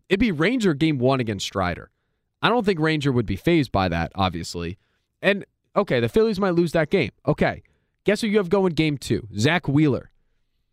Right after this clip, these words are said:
Because there's a weird extra off day between game one and game two of the division series. So if the Phillies win the wild card series in two, they would go in the division, Ranger, Wheeler, Nola,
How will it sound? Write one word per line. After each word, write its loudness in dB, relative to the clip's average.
Because 2
there's 2
a 2
weird 2
extra -2
off 0
day 0
between 0
game 0
one 0
and 0
game 0
two 2
of -2
the 0
division -2
series. -2
So 0
if -4
the 0
Phillies 2
win 2
the 0
wild 0
card -2
series 0
in -4
two, 0
they 2
would 0
go 2
in -2
the 0
division, 0
Ranger, 0
Wheeler, 2
Nola, 2